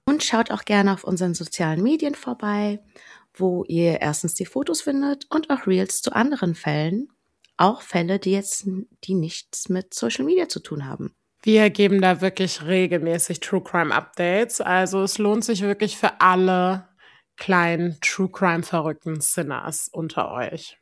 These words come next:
Speaker 2: Und ansonsten würde ich sagen, hören wir uns in zwei Wochen wieder, wenn Lea ihren nächsten Fall präsentiert.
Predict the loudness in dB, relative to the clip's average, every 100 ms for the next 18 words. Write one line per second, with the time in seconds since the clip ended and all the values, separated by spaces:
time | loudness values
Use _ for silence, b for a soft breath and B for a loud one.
0 | _ _ -2 0 2 2 2 2 0 2
1 | 2 2 2 4 4 2 0 0 0 2
2 | 2 0 -2 -2 -2 -4 -2 -2 2 4
3 | 4 4 0 -2 -4 -4 -2 2 4 4
4 | 2 2 2 2 2 0 -2 0 2 4
5 | 2 0 -2 -2 0 0 0 -4 -4 -4
6 | -6 -4 -2 -2 -2 -6 -12